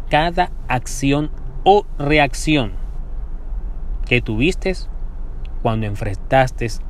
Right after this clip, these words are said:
a esas fuerzas. Este ejercicio es para caernos, para hacernos caer en cuenta sobre nuestra realidad,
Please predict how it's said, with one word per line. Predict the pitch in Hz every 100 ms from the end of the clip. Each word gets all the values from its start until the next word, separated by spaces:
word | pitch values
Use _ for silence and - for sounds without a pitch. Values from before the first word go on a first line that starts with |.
| -
a | 117 107
esas | 107 -
fuerzas. | - - - - - - - - - - - - - - - - - - -
Este | 131 139 170
ejercicio | 165 156 165 156 151
es |
para | 139 135 131
caernos, | 123 120 131 139 143 - - - - - - - - -
para | 123 120
hacernos | 113 135 143
caer | - 131
en | 143
cuenta | 135 131 135 147
sobre | - 117 113
nuestra | 110 - 113
realidad, | 107 107 110 123